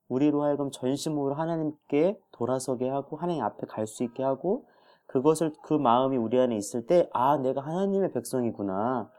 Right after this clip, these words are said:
하나님이 나의 하나님이시구나. 라는 것을 어떻게 합니까? 알게 하는 거예요. 내 안에 하나님 아는 마음이 없으면 내가 하나님의 백성인 줄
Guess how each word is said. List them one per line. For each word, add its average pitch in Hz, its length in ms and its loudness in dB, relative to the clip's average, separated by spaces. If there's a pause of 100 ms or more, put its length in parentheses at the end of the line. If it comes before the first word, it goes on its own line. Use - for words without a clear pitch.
(280)
하나님이 185 680 0
나의 120 320 0
하나님이시구나. 175 1160 0 (340)
라는 123 360 2
것을 135 260 0
어떻게 98 300 -2
합니까? 113 500 -2 (240)
알게 - 340 -10
하는 104 300 -10
거예요. 92 120 -16 (1160)
내 127 100 6
안에 165 180 4
하나님 190 280 2
아는 139 260 0
마음이 127 260 0
없으면 139 460 -4
내가 117 160 -2
하나님의 202 240 0
백성인 135 340 -2
줄 104 160 -2